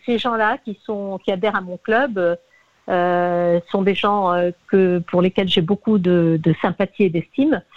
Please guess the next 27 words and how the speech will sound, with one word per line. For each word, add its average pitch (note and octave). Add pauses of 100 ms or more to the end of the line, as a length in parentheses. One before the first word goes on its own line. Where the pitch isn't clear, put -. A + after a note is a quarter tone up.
(240)
parce G#3
qu'ils A#3
m'écrivent, A#3+
parce -
qu'ils -
sont A3
fidèles, G#3+
parce G#3+
qu'ils G#3
ont G#3+
toujours C#4+
le C4
petit -
mot A#3+ (880)
pour A#3+
me G3+ (320)
stimuler, A3
pour G#3
m'encourager. G3+
C'est A#3
à A3
eux D4+
que A3
je F#3+
dois G3
ma G3
présence G3